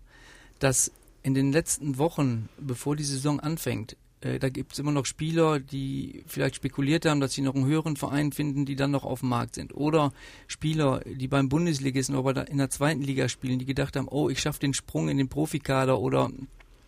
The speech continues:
dass sie mehr Spielzeiten bekommen und merken, oh, ich komme noch nicht ganz dran, ich brauch, als junger Spieler brauche ich viel Spielpraxis.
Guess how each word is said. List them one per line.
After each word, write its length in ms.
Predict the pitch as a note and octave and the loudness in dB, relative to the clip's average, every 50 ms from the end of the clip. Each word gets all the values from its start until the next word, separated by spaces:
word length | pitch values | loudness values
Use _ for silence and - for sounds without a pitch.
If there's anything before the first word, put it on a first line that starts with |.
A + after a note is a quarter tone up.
| - - - | -20 -12 -6
dass 180 | - B2 A#2 - | -2 -2 0 2
sie 60 | - | 2
mehr 180 | C#3+ C3 C3+ C3 | 4 4 4 2
Spielzeiten 480 | - - D#3 F3 E3 - D3+ C3 B2+ | 2 0 0 0 2 2 2 2 2
bekommen 240 | B2+ A#2+ - C3 B2+ | 0 0 0 0 0
und 100 | C3 - | 0 2
merken, 220 | B2+ C#3 C#3+ D3 - | 2 2 2 2 2
oh, 160 | C3+ D3+ D#3 | 2 2 2
ich 140 | C#3 - - | 0 0 -2
komme 160 | - D#3 D#3+ | -2 -2 0
noch 100 | D#3 D3+ | 0 0
nicht 180 | D3+ C#3+ - | -2 -2 -2
ganz 260 | - D3+ C#3+ C3+ - - | 0 0 0 0 0 -2
dran, 180 | D3+ D3+ D#3 | -2 -2 -2
ich 100 | D3+ C#3 | -2 -4
brauch, 320 | - - - D3 D3+ C#3+ - - - - - - - | -4 -4 -2 -2 -2 -2 -4 -12 -18 -18 -16 -6 -2
als 180 | C#3 C3 A#2 | -2 0 4
junger 240 | D3 D#3+ E3+ F3 D#3 | 4 4 6 4 2
Spieler 380 | - - - D#3+ D#3 D#3+ D3 C3+ | 0 0 -4 -2 0 2 2 2
brauche 280 | C3 C#3 D3 C#3 - | 2 2 2 2 0
ich 120 | C#3 C3 - | -4 -6 -4
viel 180 | - D3+ D3+ | -4 -4 -4
Spielpraxis. 800 | C#3+ - - D3+ E3+ D#3+ - - C3 A2+ - - - F#2+ - - | -2 -2 -2 -2 -2 -2 -2 -4 -4 -4 -4 -4 -4 -6 -8 -10